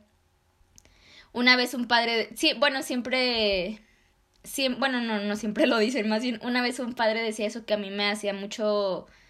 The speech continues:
mucho ruido, pero me hacía mucho sentido. O sea, ellos decían, "La Virgen María y San José fueron personas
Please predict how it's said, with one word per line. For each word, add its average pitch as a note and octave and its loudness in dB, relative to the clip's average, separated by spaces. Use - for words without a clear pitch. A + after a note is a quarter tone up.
mucho A3 2
ruido, B3 0
pero C#4 4
me B3+ -2
hacía A#3 -4
mucho A#3 -6
sentido. A3 -4
O G#3+ -8
sea, B3+ 0
ellos B3+ 0
decían, A3 0
"La B3 4
Virgen C#4 -4
María B3 2
y C4 -6
San A#3+ -4
José A3 -6
fueron A#3+ -4
personas G#3+ -4